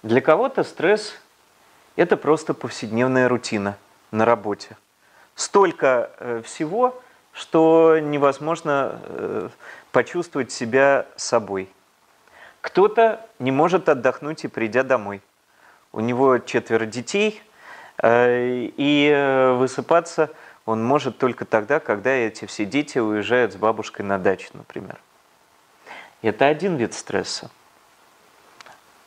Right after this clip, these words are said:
Другие люди, э, говорят о том, что нет, с этим-то все понятно, это просто жизнь.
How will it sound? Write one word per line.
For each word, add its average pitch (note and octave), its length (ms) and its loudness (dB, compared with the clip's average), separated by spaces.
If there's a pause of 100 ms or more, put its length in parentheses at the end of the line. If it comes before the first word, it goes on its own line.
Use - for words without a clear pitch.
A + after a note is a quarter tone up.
(440)
Другие B2 460 0
люди, B2+ 400 0 (720)
э, A2 520 4 (160)
говорят A#2+ 500 2
о D#3+ 60 4
том, D#3+ 240 -6
что D3+ 440 0
нет, B2 320 -2 (960)
с - 140 -2
этим-то D#3 760 2
все - 180 -8
понятно, D3+ 560 -4 (640)
это C#3+ 220 -4
просто A#2 400 -2
жизнь. A2 340 -2